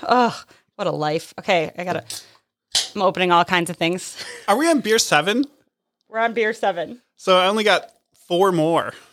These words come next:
Speaker 2: Wow.
Speaker 1: <laughs> I don't
Speaker 2: Wow.
Speaker 1: know what for. <laughs> I'm a, okay.
Speaker 2: Well, I feel like if we didn't get some of these, people would be like, "Why didn't you get it?"
Speaker 1: Hold on, I gotta mark it here. Okay.
Speaker 2: Beer seven.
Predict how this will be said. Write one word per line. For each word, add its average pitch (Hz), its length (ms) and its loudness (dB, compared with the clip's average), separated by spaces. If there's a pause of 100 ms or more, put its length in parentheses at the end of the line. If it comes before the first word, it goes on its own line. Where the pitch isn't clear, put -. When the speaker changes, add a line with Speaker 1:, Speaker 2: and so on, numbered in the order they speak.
(640)
Speaker 2:
Wow. - 400 -12
Speaker 1:
<laughs> - 100 -20 (600)
I 226 160 -12
don't 262 180 -2
Speaker 2:
Wow. 196 40 -10
Speaker 1:
know 202 100 -6
what 202 280 -6
for. 220 480 0
<laughs> - 60 -2
I'm 392 300 4
a, 370 840 -2
okay. 247 420 0 (400)
Speaker 2:
Well, 254 140 2
I 262 80 4
feel 427 220 0
like 302 200 2
if - 100 -12
we 233 100 -4
didn't 208 320 -2
get 165 280 0 (160)
some 185 280 2
of 190 60 0
these, 208 240 0
people 180 240 -4
would 156 80 -2
be 160 80 2
like, 143 160 4
"Why 147 260 2
didn't 160 240 -4
you 147 60 -4
get 147 180 -2
it?" 226 280 0
Speaker 1:
Hold 180 160 -2
on, 190 120 2
I 190 60 -6
gotta 185 160 2
mark 175 340 0
it 175 160 0
here. 165 260 -2
Okay. 190 380 2 (1300)
Speaker 2:
Beer 220 460 2
seven. 156 600 -2